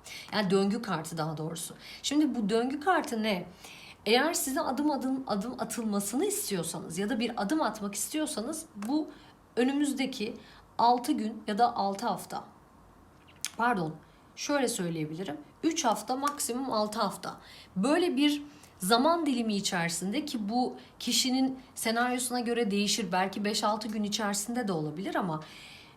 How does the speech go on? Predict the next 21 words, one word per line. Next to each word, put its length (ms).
bir 100
ikinci 520
şans 460
istemiyle 760
karşılaşabilirsiniz. 1300
Ya 120
da 80
sizin 600
böyle 360
bir, 220
e, 360
adım 260
atma 300
isteğiniz 640
olabilir. 540
Birleşme, 680
kavuşma 520
isteği 640
var 260
burada. 400
Ve 280